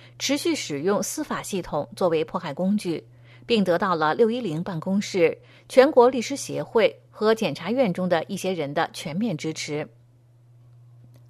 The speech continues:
四十一，尽管一些六一零办公室官员希望远离这场迫害运动，主动出逃或辞职，但是根据几个目击证人和专家报告，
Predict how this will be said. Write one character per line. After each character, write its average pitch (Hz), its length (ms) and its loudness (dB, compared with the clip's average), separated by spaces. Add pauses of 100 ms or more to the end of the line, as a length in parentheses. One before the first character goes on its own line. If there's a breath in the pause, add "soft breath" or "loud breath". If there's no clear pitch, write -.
(200)
四 - 200 2
十 160 160 -4
一， 175 280 -8 (1040 soft breath)
尽 247 160 8
管 214 180 6
一 185 60 0
些 226 240 4
六 240 140 10
一 247 80 2
零 190 200 0
办 202 180 -2
公 214 140 0
室 202 140 -4
官 185 300 0
员 165 240 2
希 240 180 -4
望 202 180 4
远 151 260 -2
离 170 160 -6
这 214 120 -4
场 147 240 -6
迫 185 120 -8
害 165 140 -8
运 185 280 -2
动， 156 300 0 (380 loud breath)
主 233 180 6
动 269 200 4
出 339 180 -6
逃 175 300 -4
或 196 140 -4
辞 160 260 -4
职， 151 400 -4 (540)
但 190 160 0
是 165 340 2 (220 loud breath)
根 349 160 0
据 302 120 0
几 165 160 -6
个 185 200 4
目 247 120 2
击 269 140 -6
证 277 260 -2
人 160 200 -2
和 175 200 -2
专 240 200 -4
家 262 160 -8
报 147 200 -8
告， 147 340 -4